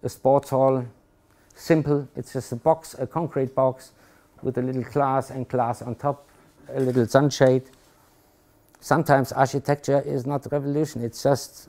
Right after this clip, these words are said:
thinking, and like Mies van der Rohe said,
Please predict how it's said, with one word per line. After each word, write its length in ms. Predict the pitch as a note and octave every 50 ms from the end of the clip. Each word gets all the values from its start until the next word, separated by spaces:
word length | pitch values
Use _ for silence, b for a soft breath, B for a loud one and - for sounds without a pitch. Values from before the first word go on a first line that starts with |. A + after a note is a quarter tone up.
| - -
thinking, 680 | - - - E3 F#3+ F3+ - - E3 E3 E3 D#3+ D3+ D3+ -
and 400 | D3 D3 D3 D3 C#3+ C#3+ B2+ - - - _ _ _ _ _ _ _ _ _ _ _ _ _ _ _ _ _ - - _ -
like 400 | B2+ B2+ C3 B2 - - - -
Mies 180 | C#3+ D3 C#3 -
van 120 | C3 B2+
der 100 | B2+ A#2+
Rohe 240 | A#2+ B2 B2 A#2+ A2
said, 280 | - B2 A#2+ - -